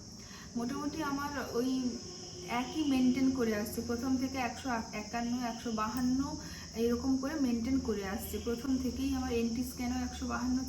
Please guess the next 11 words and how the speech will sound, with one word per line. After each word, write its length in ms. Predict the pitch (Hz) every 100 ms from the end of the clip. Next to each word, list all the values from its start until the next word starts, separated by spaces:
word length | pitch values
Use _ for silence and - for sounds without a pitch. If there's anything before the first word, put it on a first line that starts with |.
| -
ছিল, 140 | 262 - - - - - - - - - - 320 262
আর 80 | 233
মাঝে 340 | 208 202 214
একটা 220 | 262 262 -
প্রবলেমের 500 | 277 254 277 277 269
জন্য 200 | 285 285
ওটা 160 | 294
একশো 340 | 294 262 - 285
চৌষট্টি 400 | 277 262 269 269
দেখাচ্ছে 320 | 269 285 294 285
ঠিকই, 240 | 269 226